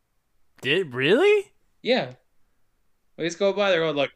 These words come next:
Speaker 2: "Ichabod." <laughs>
Speaker 1: I did, no, I did not. Re-, I, hmm, I guess I
Speaker 2: I
Speaker 1: wasn't really paying attention. <laughs>
Speaker 2: You heard them say Budweiser,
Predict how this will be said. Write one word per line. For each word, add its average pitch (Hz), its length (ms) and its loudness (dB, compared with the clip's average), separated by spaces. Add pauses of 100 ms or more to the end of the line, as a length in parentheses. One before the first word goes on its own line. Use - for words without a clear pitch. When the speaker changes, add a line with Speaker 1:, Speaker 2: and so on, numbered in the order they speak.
Speaker 2:
"Ichabod." 123 1040 -6 (100)
<laughs> 165 140 -14 (600)
Speaker 1:
I 131 120 -2
did, 151 280 -14
no, 151 200 8
I 131 180 4
did 143 240 -6
not. 151 160 4
Re-, 151 260 -2
I, 120 320 -4 (920)
hmm, 160 160 -8 (180)
I 107 80 -14
guess 107 220 -8
I 123 80 0
Speaker 2:
I - 20 2
Speaker 1:
wasn't 127 240 0
really 127 200 2
paying 131 340 -6
attention. 131 720 -4
<laughs> - 20 -20
Speaker 2:
You 180 160 -4
heard 214 260 2
them 165 140 -2
say 156 240 0
Budweiser, 120 680 -4